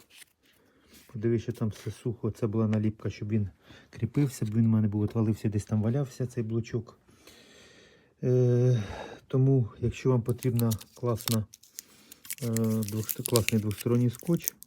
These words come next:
ось вам рекомендую.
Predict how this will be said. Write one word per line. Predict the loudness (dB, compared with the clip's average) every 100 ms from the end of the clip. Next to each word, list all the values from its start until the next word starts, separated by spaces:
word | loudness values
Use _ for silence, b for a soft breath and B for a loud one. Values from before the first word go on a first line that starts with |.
| -8
ось | -6 -4 -2
вам | -4 -4 _ _ _ _ _ _ -10 -8 -8 -16 -20 -20 -10
рекомендую. | -4 -2 0 2 2 0 -2 -2